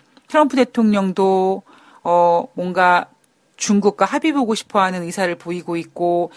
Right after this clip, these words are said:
중국에서도 백사십이 개 리스크가 기록된 자료를 미국한테 제시하면서 "우리 협상하자"라고 얘기했죠.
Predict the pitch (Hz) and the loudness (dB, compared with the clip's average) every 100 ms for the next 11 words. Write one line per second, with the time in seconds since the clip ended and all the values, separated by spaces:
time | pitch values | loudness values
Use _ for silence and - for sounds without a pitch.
0 | - - - 202 202 190 180 180 175 180 | -18 -8 0 2 2 -2 -4 -4 -2 -2
1 | 170 175 165 226 214 214 185 175 180 175 | -2 -6 -4 0 0 -2 -10 -10 -8 -8
2 | 170 - - 180 175 202 175 _ 175 175 | -8 -12 -8 -6 -6 -6 -10 _ -8 -8
3 | - 165 165 170 170 175 - - _ _ | -8 -6 -6 -4 -6 -8 -14 -20 _ _
4 | - 175 208 190 170 175 165 160 185 175 | -12 -6 -2 -4 -6 -8 -6 -6 -2 -4
5 | 165 156 180 175 175 - - - 202 226 | -4 -6 -2 0 -2 -6 -2 0 0 -4
6 | - 294 254 220 180 160 143 139 139 - | 0 2 4 0 -4 -4 -8 -8 -14 -14
7 | 131 | -16